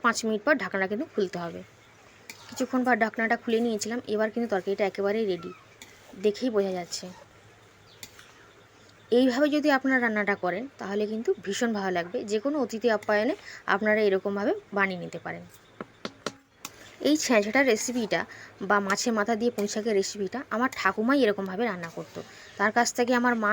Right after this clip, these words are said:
শিখে নিয়েছিল, আর আমার মায়ের কাছ থেকে আমি শিখে নিয়েছি। তো যখনই রান্না হয় আমাদের বাড়িতে এরকমভাবেই কিন্তু রান্নাটা হয়। এখন তরকারিটাকে কড়াই থেকে নামিয়ে একটা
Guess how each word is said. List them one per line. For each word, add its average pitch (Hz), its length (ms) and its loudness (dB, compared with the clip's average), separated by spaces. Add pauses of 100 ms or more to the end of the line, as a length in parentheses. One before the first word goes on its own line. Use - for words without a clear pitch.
শিখে 254 280 -2
নিয়েছিল, 277 400 2
আর 220 120 6
আমার 208 180 2
মায়ের 180 220 2
কাছ 196 160 0
থেকে 233 140 0
আমি 190 240 0
শিখে 175 280 -8
নিয়েছি। 165 260 -8 (360)
তো - 40 -2 (120)
যখনই 285 360 4
রান্না 269 260 4
হয় 311 180 4
আমাদের 233 260 2
বাড়িতে 220 280 2
এরকমভাবেই 190 500 0
কিন্তু 240 220 4
রান্নাটা 170 400 0
হয়। 160 160 -10 (580)
এখন 302 160 2 (100)
তরকারিটাকে 240 520 6
কড়াই 220 260 8
থেকে 233 140 2 (120)
নামিয়ে 214 340 2
একটা - 120 -6